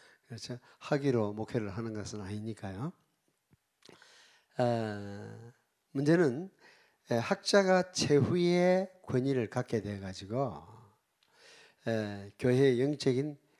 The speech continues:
생명의 흐름이, 에, 전, 에, 막혔다고 보는 것이죠.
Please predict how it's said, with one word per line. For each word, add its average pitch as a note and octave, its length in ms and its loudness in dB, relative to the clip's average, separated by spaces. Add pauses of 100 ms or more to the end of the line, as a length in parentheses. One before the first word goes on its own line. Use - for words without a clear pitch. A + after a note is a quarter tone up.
생명의 C3 540 -4
흐름이, G#2+ 600 -8 (760)
에, G2 540 -14
전, B2 420 -4
에, G#2+ 300 -14 (300)
막혔다고 A#2 580 -8
보는 F2 220 -14
것이죠. E2+ 420 -16